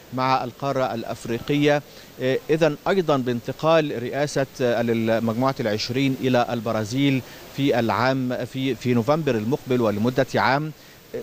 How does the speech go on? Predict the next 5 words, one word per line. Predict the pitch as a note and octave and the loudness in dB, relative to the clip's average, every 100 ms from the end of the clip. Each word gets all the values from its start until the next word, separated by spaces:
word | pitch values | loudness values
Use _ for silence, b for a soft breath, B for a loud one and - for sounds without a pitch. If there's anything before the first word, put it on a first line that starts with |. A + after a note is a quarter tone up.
| - | -4
سنرى | D3+ D#3 D#3 | 2 4 4
كثيرًا | D3+ B2+ F#3 F#3+ D#3 D3 B2 | 2 -4 -2 0 0 0 -4
ربما | A#2+ C#3 C#3 | 0 2 2
من | C3 D3 D#3+ | 2 0 0
الرؤية، | C3 A#2 F3+ E3+ D3 D3+ | -2 0 0 2 4 4